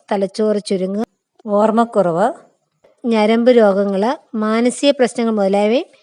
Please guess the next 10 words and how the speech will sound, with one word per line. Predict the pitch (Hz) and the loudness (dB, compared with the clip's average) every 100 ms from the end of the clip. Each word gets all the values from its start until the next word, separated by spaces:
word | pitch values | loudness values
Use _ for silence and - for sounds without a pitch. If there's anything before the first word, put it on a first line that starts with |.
| _ _ 294 | _ _ -4
ഈ | 330 | -4
ചക്രത്തിലെ | 320 254 226 208 214 214 226 | 0 0 0 -2 -2 -2 0
താളപ്പിഴകൾ | 208 214 247 - 226 214 | 0 2 0 2 4 4
കൊണ്ട് | 208 208 180 247 - _ _ _ - | 2 -2 0 0 -2 _ _ _ -4
ഉണ്ടാകാവുന്നതാണ്. | 247 233 220 208 196 175 151 147 156 _ _ _ _ _ _ _ _ _ | 0 2 4 2 0 -4 -8 -14 -20 _ _ _ _ _ _ _ _ _
മടി, | 214 202 185 226 370 - _ - | -4 -2 0 0 0 -6 _ -12
അലസത, | 185 185 190 - 220 247 - - | -6 -4 -4 -2 -2 -2 -4 -12
സാമൂഹ്യ | - 202 202 220 214 247 | -6 -4 -4 -4 2 2
വിരുദ്ധ | 240 226 - | 2 -2 -2
പ്രവർത്തനങ്ങള്, | 226 214 196 190 202 202 202 214 | -2 0 0 -2 -4 -4 -2 -4